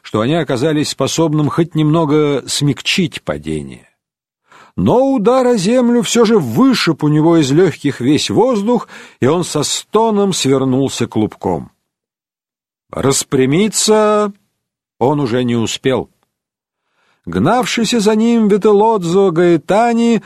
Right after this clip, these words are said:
спрыгнул с седла рядом. "Хотел сбежать", прохрипел он. "От меня?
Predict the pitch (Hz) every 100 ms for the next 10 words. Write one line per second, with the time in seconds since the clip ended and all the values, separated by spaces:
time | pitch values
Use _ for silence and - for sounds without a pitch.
0 | - - - - 165 226 196 190 190 -
1 | 165 151 147 151 143 113 90 71 65 60
2 | _ _ _ _ _ _ _ _ _ _
3 | - - - 156 95 87 73 78 82 113
4 | 95 - - - - - 101 95 85 78
5 | 64 62 - _ _ - - 78 76 78
6 | 85 117 139 110 - -